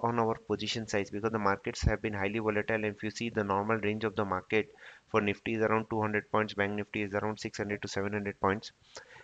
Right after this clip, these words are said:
And if you are carrying an overnight position, and, uh, try to go with a hedge, suppose you are going long in Nifty, uh, then either you can, uh, you know, uh,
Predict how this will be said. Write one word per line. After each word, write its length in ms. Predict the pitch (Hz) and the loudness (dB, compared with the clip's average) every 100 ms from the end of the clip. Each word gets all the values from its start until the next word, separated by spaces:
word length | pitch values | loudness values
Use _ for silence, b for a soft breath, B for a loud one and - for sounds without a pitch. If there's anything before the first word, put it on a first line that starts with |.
| - | -6
And 220 | 101 104 | 0 2
if 120 | 101 - | 4 4
you 80 | |
are 20 | 107 | 6
carrying 300 | 107 113 120 | 6 6 6
an 100 | 113 | 6
overnight 400 | 107 113 117 - | 6 6 2 0
position, 400 | 107 107 117 110 | -2 -2 0 0
and, 300 | 107 - - | 0 -4 -4
uh, 200 | 107 101 98 | -2 -2 4
try 200 | 117 123 131 | 8 8 6
to 220 | 139 135 113 | 2 2 2
go 100 | 117 | 0
with 200 | 117 127 | 2 2
a 60 | |
hedge, 260 | 107 101 117 | 4 4 4
suppose 480 | - 110 113 113 107 | 0 -2 0 0 2
you 100 | 107 | 2
are 80 | 104 | 4
going 240 | 107 110 | 2 4
long 240 | 101 107 | 4 4
in 120 | 117 110 | 2 -2
Nifty, 380 | 101 - 135 151 B B B - | -2 -4 -6 -6 B B B -8
uh, 340 | 107 101 98 101 | -4 -2 0 0
then 400 | 101 104 107 98 - | 2 2 2 -4 -2
either 380 | 101 101 113 107 | -2 2 2 4
you 140 | 104 | 0
can, 460 | - 107 104 98 95 - | 0 2 2 -2 -6 -6
uh, 80 | 92 | -6
you 200 | 95 101 | -4 -2
know, 200 | 131 135 - - | -2 -4 -10 -8
uh, 760 | 98 95 92 90 90 85 - | -4 -2 -2 -4 -4 -8 -10